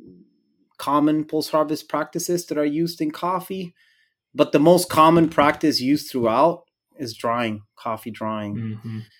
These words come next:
Speaker 1: So when you mentioned, uh, patio space, for example, th-, we always have to make space for drying regardless, either, either
Speaker 2: Sure.
Speaker 1: mechanically, either in patio, uh,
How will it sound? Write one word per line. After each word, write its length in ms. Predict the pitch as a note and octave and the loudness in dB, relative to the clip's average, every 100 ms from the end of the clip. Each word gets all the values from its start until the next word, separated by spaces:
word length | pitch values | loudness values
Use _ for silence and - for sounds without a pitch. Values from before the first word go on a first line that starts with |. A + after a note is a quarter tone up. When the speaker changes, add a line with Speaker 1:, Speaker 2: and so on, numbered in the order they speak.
| _ | _
Speaker 1:
So 520 | - - C3+ C3 B2+ | -10 0 4 4 4
when 160 | B2 C#3 | 4 6
you 80 | D#3+ | 8
mentioned, 640 | D#3 F3+ F3+ F3+ C#3+ - _ _ - | 10 8 6 4 4 0 _ _ -6
uh, 320 | B2+ B2 A#2 A#2 _ _ _ _ _ - | -4 -2 -4 -8 _ _ _ _ _ -4
patio 440 | D3+ E3 E3 C#3+ | 0 0 0 -4
space, 680 | - - - B2+ B2+ A#2 - | -4 -10 -4 -2 -2 -6 -12
for 180 | - A#2+ | -12 -10
example, 720 | A#2 - B2 A#2 A2 A2+ A2 _ _ _ _ _ | -10 -8 -6 -6 -6 -10 -10 _ _ _ _ _
th-, 120 | - - | -20 -10
we 200 | C3+ D3 | 0 4
always 280 | D#3 D#3+ - | 6 6 4
have 160 | C#3 - | -2 -4
to 80 | |
make 180 | B2 B2 | -8 -8
space 340 | - - B2 A#2+ | -8 -6 -6 -6
for 140 | - | -16
drying 420 | - A#2 A2+ A#2 | -10 -8 -6 -6
regardless, 680 | G#2+ G2+ G2+ F#2+ F#2+ - - | -8 -10 -10 -12 -16 -16 -10
either, 280 | C3 A#2+ A2 | -8 -8 -6
either 280 | C#3 B2 A#2 | -6 -4 -4
Speaker 2:
Sure. 100 | A#2 | -6
Speaker 1:
mechanically, 840 | A#2 C#3+ D#3 D#3 C#3+ C#3 C3+ C#3 | -2 2 2 0 -2 -4 -4 -6
either 320 | - B2+ A#2+ A2+ | -6 -6 -4 -6
in 200 | A2+ G#2+ | -10 -14
patio, 680 | - D3 D3+ C#3+ C#3 | -4 -2 -2 -2 -2
uh, 40 | C3 | -2